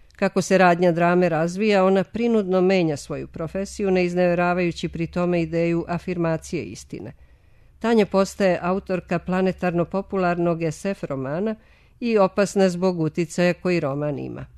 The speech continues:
Njen roman je utemeljen na kritici dehumanizovanosti savremenog sveta, gde se pisanje i umetničko stvaranje uopšte ukazuje kao delovanje koje može da popravi kontaminiranost društva.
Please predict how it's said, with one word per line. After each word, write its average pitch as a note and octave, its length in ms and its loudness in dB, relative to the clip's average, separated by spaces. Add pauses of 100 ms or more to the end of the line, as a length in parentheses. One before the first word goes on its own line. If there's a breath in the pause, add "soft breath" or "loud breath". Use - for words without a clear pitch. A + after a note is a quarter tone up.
(400 soft breath)
Njen G3 240 6
roman F#3 360 6
je F#3 80 6
utemeljen F#3+ 520 2
na F3 100 2
kritici F#3 600 -4
dehumanizovanosti F3+ 1080 0
savremenog E3 600 -6
sveta, F#3+ 580 -8
gde F3 220 -4
se E3 160 -4
pisanje E3+ 680 -2
i D#3+ 60 -2
umetničko E3 560 -4
stvaranje F3+ 540 -4
uopšte F#3+ 380 -6
ukazuje G#3 560 -6
kao A3 280 -6
delovanje F#3 580 0
koje F3 280 -2
može F3 320 0
da D#3 140 -2
popravi F3+ 640 -4
kontaminiranost E3 1160 0
društva. C#3 640 -12